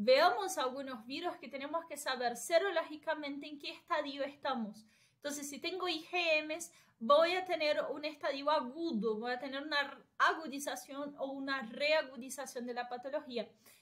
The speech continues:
Y me va a decir si es la, una prima infección o una reactivación si tengo I G Gs.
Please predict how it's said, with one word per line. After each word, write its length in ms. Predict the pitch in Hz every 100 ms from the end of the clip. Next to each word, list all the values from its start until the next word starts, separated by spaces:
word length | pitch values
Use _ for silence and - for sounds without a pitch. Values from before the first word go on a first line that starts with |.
| _ -
Y 140 | 285
me 160 | 294 294
va 120 | 359
a 60 | 440
decir 380 | 392 - 381 370
si 140 | 320
es 120 | 254
la, 240 | 269 240 247
una 280 | 277 285
prima 260 | - 339 339
infección 540 | 330 302 - 330 294
o 160 | 247 202
una 260 | 262 262 233
reactivación 960 | 247 277 285 302 311 339 - 320 302
si 160 | - 302
tengo 420 | 285 254 262 269
I 240 | 262 277 294
G 180 | 277 -
Gs. 380 | 202 196 -